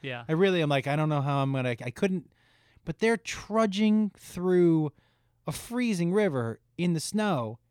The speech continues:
Speaker 2: and then what do they do with their clothes? They just walk around?
Speaker 1: That's what I never get. And also, they all fuck hookers, so they've got gonorrhea, so there's,
Speaker 2: Yeah.
Speaker 1: there's drip in their underwear. There's, like, a pustule
Speaker 2: You
Speaker 1: drip
Speaker 2: think that
Speaker 1: in
Speaker 2: keeps them warm?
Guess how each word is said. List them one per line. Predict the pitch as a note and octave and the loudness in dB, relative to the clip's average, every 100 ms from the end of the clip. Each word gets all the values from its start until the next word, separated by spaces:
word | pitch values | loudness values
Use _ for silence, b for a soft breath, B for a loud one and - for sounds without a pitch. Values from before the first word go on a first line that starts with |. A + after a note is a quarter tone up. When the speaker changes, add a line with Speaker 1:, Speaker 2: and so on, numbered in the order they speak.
| _ | _
Speaker 2:
and | F3 G3+ | -2 2
then | A#3 | 2
what | A#3+ | 2
do | A#3+ | 0
they | A#3 | -2
do | A#3 | -2
with | A3+ | -4
their | G#3 | -4
clothes? | B3 F#3+ | -2 -2
They | |
just | C#3 D3+ - | -4 -10 -4
walk | D3+ - | -6 -4
around? | D#3 D3 B3+ C#4 _ _ | -4 -4 -6 -10 _ _
Speaker 1:
That's | D#3+ F#3+ - | 0 0 -2
what | E3 | 0
I | E3+ | 2
never | F3 D#3 C3 | 2 -2 -4
get. | A#2+ C3 | -8 -8
And | F3 | -4
also, | F#3+ C4 A#3+ F3 D#3 C#3+ | -2 -2 -2 -2 -2 -4
they | F3 F#3 | -6 -2
all | G#3+ A#3 | 0 -2
fuck | - F#3+ F3 | -2 -4 -4
hookers, | - D#3 - D3 C3+ | -6 -6 -4 -6 -6
so | D#3+ | -8
they've | C#3+ A#2 | -8 -6
got | D#3+ E3 F#3 | -4 -2 -4
gonorrhea, | E3 C#3+ C3 A#2+ A2 A2+ A2+ | -4 -4 -6 -8 -8 -8 -10
so | - | -4
there's, | F#3 | -2
Speaker 2:
Yeah. | A3 G#3+ | 0 0
Speaker 1:
there's | C3+ - | -4 -8
drip | - C3+ F#3 - | -8 -4 -4 -4
in | F3 | -6
their | D#3 C3+ | -4 -4
underwear. | B2+ A#2 A2 G#2+ G#2+ G#2+ A2+ | -6 -10 -10 -10 -10 -12 -16
There's, | - B2 | -14 -12
like, | C3 A#2 | -12 -12
a | G#2 - | -18 -14
pustule | - F3+ - F3 E3+ D#3+ | -8 -8 -8 -8 -6 -6
Speaker 2:
You | D3 | -6
Speaker 1:
drip | C#3+ | -4
Speaker 2:
think | - | -2
that | F#3 | -2
Speaker 1:
in | D3 | -2
Speaker 2:
keeps | G3 - | -4 -4
them | D#3+ | -4
warm? | E3+ C#4 | -4 -4